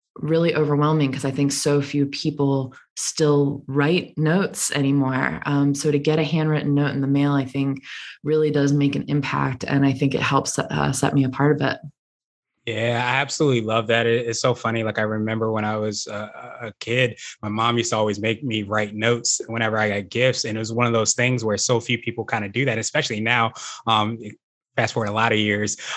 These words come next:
Speaker 2: um, it doesn't happen, you know, on a greater, you know, level. So I love that 'cause the, the gratitude that that shows, um, is absolutely huge. And I think you spend time, you spend energy with people,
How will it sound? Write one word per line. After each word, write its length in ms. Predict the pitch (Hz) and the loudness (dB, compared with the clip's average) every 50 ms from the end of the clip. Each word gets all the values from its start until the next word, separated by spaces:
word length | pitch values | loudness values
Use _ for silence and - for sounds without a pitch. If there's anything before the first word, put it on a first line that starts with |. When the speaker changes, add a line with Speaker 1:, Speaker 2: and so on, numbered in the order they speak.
| - - | -2 0
Speaker 2:
um, 200 | 113 110 107 113 | 0 2 2 2
it 40 | 113 | 2
doesn't 260 | 123 123 117 120 120 | 2 0 2 0 0
happen, 460 | 107 117 113 117 117 - 120 113 110 | 0 0 0 0 0 0 0 0 0
you 100 | 110 107 | 0 0
know, 100 | 107 110 | 0 2
on 120 | 107 104 | 2 2
a 60 | 104 101 | 0 0
greater, 400 | 101 107 104 110 107 107 107 113 | 0 0 2 2 2 2 0 -2
you 80 | 117 113 | -4 -4
know, 140 | 107 104 101 | -4 -4 -2
level. 280 | 101 110 113 113 110 | 0 0 2 2 2
So 140 | 104 - 110 | 2 2 2
I 80 | 107 107 | 2 2
love 300 | 107 110 120 127 123 110 | 2 2 2 0 2 2
that 180 | 117 107 104 | 0 0 0
'cause 220 | - 117 110 101 - | -2 -4 -2 -2 0
the, 260 | 117 107 104 104 107 | 0 0 -2 -2 -4
the 60 | - 107 | -8 -6
gratitude 640 | - 123 113 120 120 113 - - 120 110 107 110 | -2 0 2 2 2 2 0 -2 -2 -4 -4 -4
that 120 | 107 101 - | -6 -2 0
that 220 | 113 113 113 113 | 0 0 0 0
shows, 540 | - - - 131 131 123 113 107 104 101 - - - - - - - - 113 | 0 0 2 2 2 2 2 0 -2 -6 -8 -12 -14 -16 -16 -16 -6 -2 0
um, 200 | 110 107 104 110 | 2 2 2 0
is 120 | 104 - | 0 2
absolutely 420 | 117 110 107 - - 120 110 107 | 2 2 0 0 -2 -2 -2 -2
huge. 240 | 104 120 120 117 104 | 0 0 0 0 2
And 80 | 110 107 | 0 0
I 60 | 107 | 0
think 240 | 110 113 107 107 - - | 2 0 -2 -2 -6 -10
you 160 | 127 113 117 | -8 -6 -6
spend 300 | - - - 120 113 107 | -4 -2 -2 -2 -2 0
time, 240 | - 117 110 110 113 | 0 0 0 0 0
you 80 | 113 | -2
spend 220 | - - 120 107 107 | -2 -2 -2 -2 0
energy 340 | 107 107 110 104 107 110 | 0 -2 -2 -2 -2 -4
with 260 | 101 101 113 117 117 - | -2 0 -2 -2 -2 -4
people, 360 | - 113 104 - 107 104 104 | -6 -8 -6 -6 -6 -6 -6